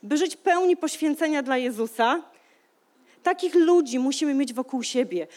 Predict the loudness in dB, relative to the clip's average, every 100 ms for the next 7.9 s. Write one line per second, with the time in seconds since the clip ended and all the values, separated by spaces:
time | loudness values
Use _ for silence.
0 | -16 -8 -6 -2 -2 0 0 0 0 0
1 | -2 -4 -4 -4 -2 -4 -2 -2 -2 -4
2 | -2 -4 -4 -6 -4 -2 0 0 -2 -2
3 | -4 -6 -8 -8 -2 0 0 -2 -12 _
4 | _ -20 -20 -18 -4 -2 0 0 -2 -2
5 | -2 0 0 0 0 0 0 0 -2 -4
6 | -6 -6 -4 -4 -4 -2 -2 -2 -4 -6
7 | -4 -4 -4 -6 -2 0 2 0 -4